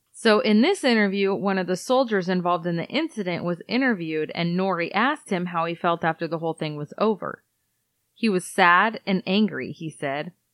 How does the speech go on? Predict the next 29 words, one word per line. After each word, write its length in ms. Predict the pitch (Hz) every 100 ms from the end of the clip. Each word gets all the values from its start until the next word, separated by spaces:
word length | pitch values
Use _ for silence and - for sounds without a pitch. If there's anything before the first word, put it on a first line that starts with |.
| _
At 280 | 185 180 -
first, 460 | 202 214 226 - 208
for 140 | - 180
Dan, 560 | 160 208 185 147 147 - _
their 120 | - 170
fallen 380 | - 180 165
comrade, 640 | 160 - 196 175 147 139 139 -
but 120 | 165
also 640 | 190 240 262 180 151 147 - _ _ -
a 40 |
huge 300 | 175 269 339
amount 300 | 330 262 208
of 100 | 190
disdain 600 | 175 175 - 208 175 156 -
for 140 | 170
what 160 | 165 160
happened 420 | 156 - 147 147 156
next. 520 | 156 - - - - _ _ _ _ _ _
The 100 | -
rescue 540 | 180 220 370 - - 214
unit 500 | 180 185 175 170 -
was 220 | 175 170
flown 320 | - 185 175
by 140 | 160 156
helicopter 840 | 185 220 202 160 151 - 147 -
out 260 | - 175 208
of 140 | 262
the 120 | 254 311
area 600 | 226 180 160 151 151